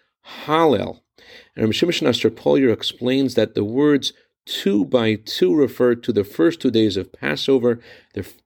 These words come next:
and the two days of Shavuot, and the word "they came" is numerically equivalent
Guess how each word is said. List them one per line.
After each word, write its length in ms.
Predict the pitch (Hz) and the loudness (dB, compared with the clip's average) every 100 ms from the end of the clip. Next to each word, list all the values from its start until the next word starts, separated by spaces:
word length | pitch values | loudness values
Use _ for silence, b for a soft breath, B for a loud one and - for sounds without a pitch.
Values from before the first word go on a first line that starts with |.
| - | -2
and 180 | 123 | 0
the 60 | 113 | 0
two 240 | - - | -2 -2
days 220 | 139 120 104 | 2 2 2
of 120 | 95 | -2
Shavuot, 760 | - 110 98 98 117 165 170 - b b b - | -2 -2 -2 -2 0 0 -2 -10 b b b -4
and 200 | 120 113 | -2 2
the 100 | 110 | 2
word 560 | 113 135 147 139 131 - 101 | 2 2 4 4 2 -4 -10
"they 380 | 95 127 139 | -2 2 2
came" 420 | 139 131 139 185 156 | 0 -2 -4 -2 -2
is 140 | 113 | 0
numerically 480 | 117 123 123 - 117 | 0 2 0 2 0
equivalent 580 | 113 120 107 110 104 | 2 0 0 0 -2